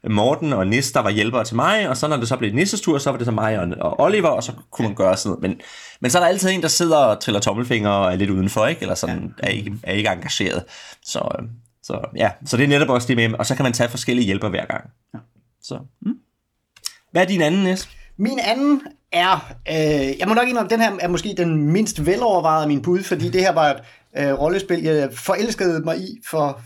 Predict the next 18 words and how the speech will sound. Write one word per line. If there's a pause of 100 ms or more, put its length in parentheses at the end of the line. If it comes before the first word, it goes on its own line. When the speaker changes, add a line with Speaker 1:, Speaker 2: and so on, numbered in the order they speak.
(200)
Speaker 2:
ja,
et
par
dage
siden,
da
jeg
faldt
over
det
inde
i, (220)
på
House
Cigar
inde
hos
Morten.